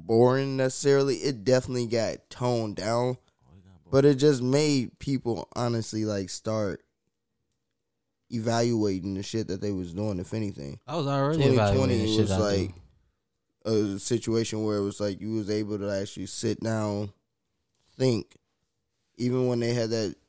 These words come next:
Speaker 1: permanent two-week shutdown where everything was
Speaker 2: Three
Speaker 1: down.
Speaker 2: months.
Speaker 1: Well, I'm saying as far as, like, for my job at least, it was only,
Speaker 2: Oh.
Speaker 1: like, two weeks where they
Speaker 2: Oh,
Speaker 1: was
Speaker 2: so
Speaker 1: like,
Speaker 2: three
Speaker 1: you know,
Speaker 2: months.
Speaker 1: niggas ain't going to work, like, sit in the house. After that,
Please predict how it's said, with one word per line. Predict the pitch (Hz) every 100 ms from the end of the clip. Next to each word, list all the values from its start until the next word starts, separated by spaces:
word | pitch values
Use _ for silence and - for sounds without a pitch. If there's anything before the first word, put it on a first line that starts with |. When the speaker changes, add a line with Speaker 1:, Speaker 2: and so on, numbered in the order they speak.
| _ _ -
Speaker 1:
permanent | 127 123 113 113 -
two-week | 139 131 113 127 - _
shutdown | - - 123 98 113 107 104
where | 104 120
everything | 117 107 - 82 80
was | 87
Speaker 2:
Three | 85
Speaker 1:
down. | 87
Speaker 2:
months. | 82 78 - - _ _ _ _ _ _ -
Speaker 1:
Well, | 131 113 104 101 _
I'm | - 131
saying | 117 135 110
as | 104
far | 120 104
as, | 95
like, | 87 73 _ _ _
for | - 139 135
my | 139
job | 131 110 95
at | 92
least, | 92 95 98
it |
was | 110 104
only, | 98 95
Speaker 2:
Oh. | 87
Speaker 1:
like, | 85 -
two | - 113
weeks | 110 98 -
where | 101
they | 98 101
Speaker 2:
Oh, |
Speaker 1:
was | 98
Speaker 2:
so | 98
Speaker 1:
like, | 85 78
Speaker 2:
three | 82
Speaker 1:
you | 127
know, | 113 104
Speaker 2:
months. | 90 95
Speaker 1:
niggas | 110 107
ain't | 101 101
going | 101 98
to | 95
work, | 107 101 - _
like, | 98 87 85
sit | - 117
in | 107
the | 110
house. | 107 98 95 - _ _ _ _ _ _ -
After | 113 117 113
that, | 110 107 95